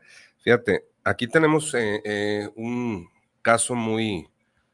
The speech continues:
palpable y por lo cual a veces no entendemos de qué forma funciona. Es un tema muy extenso, el tema de la legítima defensa.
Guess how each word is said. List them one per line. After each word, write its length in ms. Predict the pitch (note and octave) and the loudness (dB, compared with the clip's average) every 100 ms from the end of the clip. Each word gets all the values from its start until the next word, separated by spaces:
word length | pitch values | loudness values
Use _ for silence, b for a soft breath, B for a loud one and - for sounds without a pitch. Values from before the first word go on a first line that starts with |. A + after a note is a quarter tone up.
| _ | _
palpable 760 | - G#2 G2+ G2+ G2 F#2+ F#2+ F#2+ | 0 0 2 2 2 2 -2 -4
y 220 | - F#2+ F#2 | -8 -8 -8
por 220 | - F#2 | -8 -8
lo 100 | F2+ | -2
cual 180 | A2 A#2 | 0 0
a 60 | |
veces 360 | A#2 G#2+ A#2+ A2 | -2 -4 -8 -6
no 140 | A#2 | -4
entendemos 540 | A2+ A2+ A2 G#2+ A2+ G#2 | -4 -4 -6 -4 -4 -4
de 100 | G2 | -6
qué 120 | G2 | -8
forma 280 | - G#2 A2 | -10 -8 -8
funciona. 380 | G2 - F#2+ | -8 -8 -6
Es 100 | A2+ D3+ | -6 -8
un 100 | C#3 | -6
tema 200 | D3+ D3+ | -2 0
muy 220 | C#3 C#3+ | -2 -4
extenso, 480 | - - F#2+ - E2+ | -6 -4 -4 -4 -8
el 80 | |
tema 220 | - G#2 G#2+ | -8 -6 -4
de 60 | |
la 120 | G#2 | -4
legítima 420 | F2+ - F#2 G#2+ G#2+ | -6 -10 -14 -4 -4
defensa. 400 | F#2+ G2+ A#2+ | -2 -4 -4